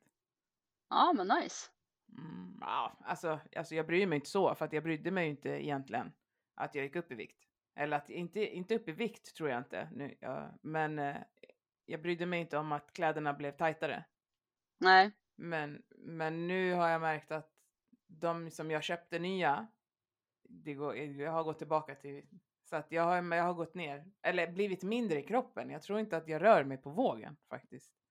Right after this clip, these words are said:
Speaker 2: Eh, utan jag tror det som hände i allt det här också var ju att jag slutade träna.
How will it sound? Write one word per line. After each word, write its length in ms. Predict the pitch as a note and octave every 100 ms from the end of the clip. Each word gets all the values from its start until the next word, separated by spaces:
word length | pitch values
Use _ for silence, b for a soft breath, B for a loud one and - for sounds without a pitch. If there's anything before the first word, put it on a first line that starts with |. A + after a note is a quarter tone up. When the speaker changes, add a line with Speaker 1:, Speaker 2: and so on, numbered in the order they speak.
| _ _ _ -
Speaker 2:
Eh, 380 | D3+ D3 D3+
utan 360 | D#3 D#3 E3+ E3+
jag 220 | F3+ G3
tror 260 | G3+ G3+ F#3+
det 220 | F3 F3+
som 200 | E3+ E3+
hände 460 | F3+ G3+ G3 G#3+ D3
i 140 | F3+
allt 300 | B2 D3+ D3+
det 80 | D3+
här 140 | D3
också 260 | C#3+ - D#3+
var 160 | D3+ D3
ju 60 |
att 160 | C#3+ C#3+
jag 140 | D3+
slutade 560 | - F#3+ E3+ - D3 C#3+
träna. 480 | - E3+ D3+ E3